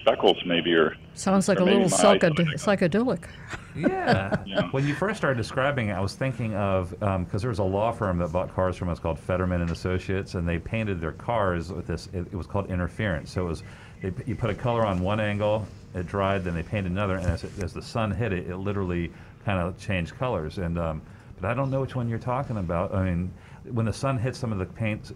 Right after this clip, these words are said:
Speaker 3: uh, with the pearl finish and the metallic finish, it does, uh, refract light and gives it a pretty neat, um, thing, um, effect. Um, I can't. I'm, I'm gonna try and look it up, Frank.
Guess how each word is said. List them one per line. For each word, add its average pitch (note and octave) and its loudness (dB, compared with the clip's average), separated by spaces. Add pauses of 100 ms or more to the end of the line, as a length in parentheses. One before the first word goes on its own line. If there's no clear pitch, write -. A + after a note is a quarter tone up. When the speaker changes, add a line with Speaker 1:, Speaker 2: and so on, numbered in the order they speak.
Speaker 3:
uh, G2 0
with G2+ -2
the - -6
pearl G#2 0
finish G2 -2
and E2 0
the E2 2
metallic F#2 -2
finish, G#2 -4
it D#2 -6
does, F2+ -2
uh, D#2+ -2 (220)
refract F2 -2
light F2+ 0
and E2+ -2
gives F2 0
it E2 -2
a C#2+ -6
pretty F2 -4
neat, D#2+ -2
um, D#2 -2
thing, G2 -4
um, D#2+ -2 (460)
effect. F#2+ -2 (500)
Um, D#2+ -2
I F2+ -8
can't. - -4
I'm, G#2 -2
I'm A#2 0
gonna B2+ 0
try C3 -2
and G#2+ -2
look G2+ -2
it G2 -2
up, G2 -2
Frank. C#2+ -6